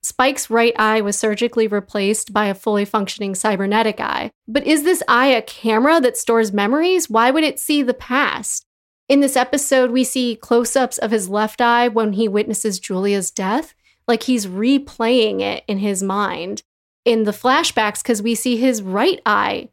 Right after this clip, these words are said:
in those moments. There's a moment when Spike opens both of his eyes, like he's finally woken up from his dream, and Vicious even says so.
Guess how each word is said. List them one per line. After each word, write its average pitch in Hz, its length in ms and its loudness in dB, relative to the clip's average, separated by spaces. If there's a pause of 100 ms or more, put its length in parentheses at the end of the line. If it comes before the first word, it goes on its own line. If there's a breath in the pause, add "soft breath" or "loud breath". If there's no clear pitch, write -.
(240)
in 220 160 0
those 190 280 -2
moments. 196 540 -6 (540)
There's 262 200 4
a 285 60 6
moment 294 380 4
when 247 160 2
Spike 240 360 0
opens 233 280 2
both 208 280 2
of 214 100 0
his 208 160 2
eyes, 185 360 -2
like 202 220 0
he's 240 280 0
finally 233 560 2
woken 208 420 0
up 202 200 -6
from 208 180 -4
his 180 260 -6
dream, 180 460 -6
and 208 180 0
Vicious 233 380 0
even 202 260 -2
says 185 320 -4
so. 175 440 -4